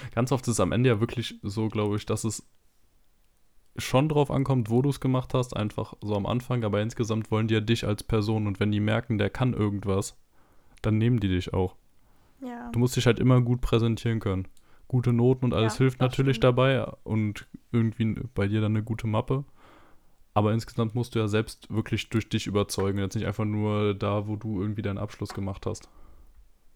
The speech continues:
Speaker 2: Ja.
Speaker 1: Zum Beispiel bei mir ist es so, f-,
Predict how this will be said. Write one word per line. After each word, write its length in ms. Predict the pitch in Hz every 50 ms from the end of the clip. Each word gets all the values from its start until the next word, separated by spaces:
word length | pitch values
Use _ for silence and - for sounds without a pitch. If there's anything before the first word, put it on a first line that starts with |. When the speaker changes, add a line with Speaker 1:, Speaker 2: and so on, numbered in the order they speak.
| _ _ _ -
Speaker 2:
Ja. 240 | 262 254 240 226 - _ _ _ _ _ _ _ _ - _ _ - - _ - - - - - - - - -
Speaker 1:
Zum 120 | - 117 113
Beispiel 240 | 107 - - 123 104
bei 120 | 107 101
mir 220 | 101 104 110 110
ist 100 | - - -
es 140 | 117 - -
so, 320 | 123 123 123 117 - - - - -
f-, 160 | - - -